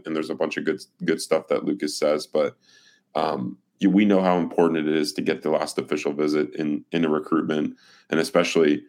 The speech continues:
for a guy this talented, a top two four seven offensive tackle prospect, six-foot-seven, three hundred pounds. Um, you know, I can't remember the last time Florida State's got that highly ranked of an, a, a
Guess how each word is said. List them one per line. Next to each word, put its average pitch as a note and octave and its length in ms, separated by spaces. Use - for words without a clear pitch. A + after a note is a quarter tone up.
for E2 120
a D#2+ 40
guy D#2 200
this D2+ 200
talented, D2+ 480
a D2 40
top - 300
two E2+ 160
four D#2 180
seven D2+ 380
offensive D2+ 520
tackle D#2 380
prospect, D2+ 680
six-foot-seven, D#2 1000
three E2 200
hundred D2+ 320
pounds. D2 640
Um, C#2+ 420
you F2 60
know, D#2+ 60
I E2 60
can't D#2+ 200
remember D#2 280
the D2 80
last D2+ 260
time D2+ 180
Florida D2 240
State's - 260
got D2+ 400
that E2 240
highly D#2+ 360
ranked D2+ 340
of C#2+ 100
an, D2+ 260
a, D2+ 80
a - 280